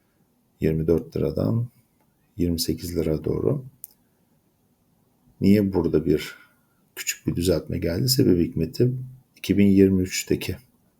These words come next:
küçük bir tepesi. Şurasını şöyle. Bu sebebi hikmetten.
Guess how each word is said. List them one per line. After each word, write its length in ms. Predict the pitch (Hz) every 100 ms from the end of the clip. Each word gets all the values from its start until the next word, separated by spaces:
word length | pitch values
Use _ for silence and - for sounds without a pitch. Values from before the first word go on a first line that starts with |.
| _ - _ _ _ _ _ _ _ - - - _
küçük 400 | - - 101 -
bir 180 | 101 107
tepesi. 500 | - - - - - - - - - _ _ _ _
Şurasını 580 | - - - - - -
şöyle. 300 | - - - - _ _ _ _ _ _ _ _ _ _ _ _ _ _ _ _
Bu 80 | 98
sebebi 420 | - 92 87 101
hikmetten. 540 | 92 - 78 - -